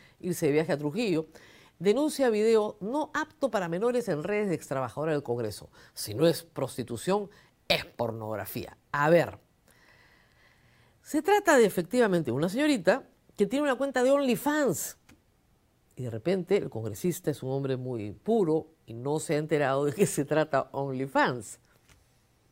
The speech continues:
OnlyFans es pornografía. Ahí no hay discusión. Y la señorita tenía la cuenta de OnlyFans vigente cuando la contrataron.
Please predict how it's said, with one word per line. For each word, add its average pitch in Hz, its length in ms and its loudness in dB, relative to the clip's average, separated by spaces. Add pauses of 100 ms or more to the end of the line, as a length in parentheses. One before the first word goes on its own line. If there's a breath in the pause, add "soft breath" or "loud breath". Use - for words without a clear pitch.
(220)
OnlyFans 262 640 -4
es 233 200 -10
pornografía. 196 800 -12 (920 soft breath)
Ahí 208 220 -2
no 302 100 -2
hay 320 100 4
discusión. 285 640 0 (1040 soft breath)
Y 175 260 2
la 139 120 2
señorita 156 480 -2
tenía 175 240 0
la 220 100 0
cuenta 233 280 0
de 220 60 4
OnlyFans 233 640 0
vigente 247 540 0
cuando 156 220 2
la 123 120 -6
contrataron. 117 840 0